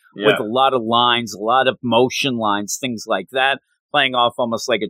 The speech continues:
Speaker 1: Chainsaw Man type of deal at points. But with that, you end up having this chapter. This book, I still end up, here's the thing. We talk about Witch Watch. I lose my mind. Me and you're both mad, saying it has to do something. You gotta get going.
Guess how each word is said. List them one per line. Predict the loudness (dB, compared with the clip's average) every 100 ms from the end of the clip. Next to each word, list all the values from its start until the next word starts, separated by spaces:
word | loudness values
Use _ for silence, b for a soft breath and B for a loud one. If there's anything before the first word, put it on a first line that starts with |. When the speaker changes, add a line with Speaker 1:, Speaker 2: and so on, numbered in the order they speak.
| -2 0
Speaker 1:
Chainsaw | 0 0 0
Man | 2 -2 0
type | -2 -2
of | -4
deal | 0 2
at | 2 -2 -6
points. | -4 -4 -10 _ _
But | -2 0
with | 0 -4 -2
that, | 0 0 0 _ _ _
you | 0 2
end | 0
up | 0 -2
having | -4 -2 0 -2 -4
this | -6 -6
chapter. | -4 0 2 0 0 4 4 2 _ _ _ _ _ _ _ _
This | 0 0 0
book, | 0 0 -2 _ _ _ -2
I | -2
still | 0 0 2 2
end | 2 2 2
up, | 0
here's | 0 -2 -2
the | -10
thing. | -4 -4 -2 -6
We | -10
talk | 0 0 2
about | 0 2
Witch | 2 2 0
Watch. | -4 -4 -4
I | -2
lose | 0 0 0
my | -4
mind. | -4 -10 -16 _
Me | -10 -6
and | 2
you're | 0
both | 4 2 2
mad, | -2 -2 -4 _ _
saying | -6 0 0
it | 0
has | -2 -2 -4
to | -12
do | -8 -8
something. | -8 -10 -10 -10 -8
You |
gotta | 0 0 2
get | 0 2
going. | 0 0